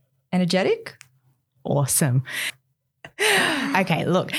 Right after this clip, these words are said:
Speaker 2: let's get into it. Tell me a little bit about your playing history.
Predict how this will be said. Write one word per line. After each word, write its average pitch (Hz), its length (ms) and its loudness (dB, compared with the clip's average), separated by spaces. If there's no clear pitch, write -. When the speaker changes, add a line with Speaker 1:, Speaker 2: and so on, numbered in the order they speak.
Speaker 2:
let's 214 200 0
get 214 180 2
into 165 260 2
it. 156 160 0
Tell 220 220 0
me 392 100 2
a 370 60 2
little 220 160 2
bit 175 120 2
about 147 260 0
your 147 100 2
playing 131 480 2
history. 127 520 0